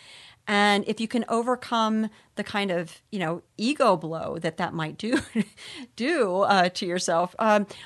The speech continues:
um, if you can have that humility, it really, really helps, uh, because you can gain a lot more, no-, a lot more information that way. And most people wanna help a sad puppy lost in the woods. And I just sort of presented myself as a sad puppy lost in the woods, and they were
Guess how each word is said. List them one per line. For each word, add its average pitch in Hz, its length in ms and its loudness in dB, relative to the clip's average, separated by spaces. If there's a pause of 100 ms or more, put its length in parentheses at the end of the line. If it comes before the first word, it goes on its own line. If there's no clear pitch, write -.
(160)
um, 233 460 2
if 170 260 -6
you 233 80 0
can 226 140 0
have 226 260 -2
that 226 140 0
humility, 208 840 -4
it 165 100 -4
really, 202 280 0
really 165 220 -2
helps, - 460 -10
uh, 160 240 0
because 160 480 -6
you 165 80 -2
can 175 180 -4
gain 170 240 -2
a 156 80 -4
lot 156 260 -6
more, 160 240 -8
no-, 156 240 -8
a - 120 -14 (160)
lot 185 200 4
more 175 160 -2
information 160 520 -10
that 180 180 -12
way. 156 220 -6 (240)
And 240 160 6
most 269 240 2
people 320 340 -4
wanna 226 240 0
help 240 400 -4
a 185 60 -4
sad 185 340 -4
puppy 165 540 -6
lost 165 280 0
in 165 80 -6
the 156 80 -6
woods. - 400 -8 (280)
And 202 100 6
I 202 80 6
just 214 160 0
sort 233 120 -2
of 226 80 0
presented 190 300 0
myself 170 320 -4
as 160 120 -4
a 151 40 -8
sad 180 300 -2
puppy 175 300 -4
lost 156 260 -2
in 175 80 -8
the 160 80 -6
woods, 202 260 0
and 165 120 -2
they 175 80 -2
were 185 160 -2